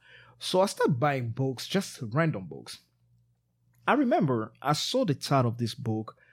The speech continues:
I believe the title was Reposition Yourself. I saw the title because the books were kinda, the way it placed the books, it placed the books one on top of the other. So I saw the title of one book,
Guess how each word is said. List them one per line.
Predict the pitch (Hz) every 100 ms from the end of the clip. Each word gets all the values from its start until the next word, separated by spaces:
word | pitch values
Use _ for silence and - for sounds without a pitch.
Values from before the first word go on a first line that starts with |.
| _ _ _
I | 151
believe | 156 170 214
the | 143
title | - 156 147 110
was | 101 107 -
Reposition | 113 139 127 113 123 - 101
Yourself. | - - - - - _ _ _ _ _ _ _ _ _ _ _ -
I | 160
saw | - 339
the | 196
title | 147 120 110 101 - 82
because | 139 151 269 202
the | 135
books | 113 156 - 135
were | 120 117
kinda, | 147 123 104 82
the | 147
way | 160 285 -
it | 123 -
placed | 135 135 -
the |
books, | 95 113 131 - -
it | 139 135 _ _ _
placed | 208 233
the | 135
books | 113 117 120 - - _ _
one | 123 147 175
on | 131
top | 135 127
of | 117
the | 117
other. | 151 90 - - _ _ _ _ _ _
So | 170 170
I |
saw | 160 - 311
the | 170
title | 190 175 147
of | - 120 -
one | 127 180 220
book, | 113 98 120 -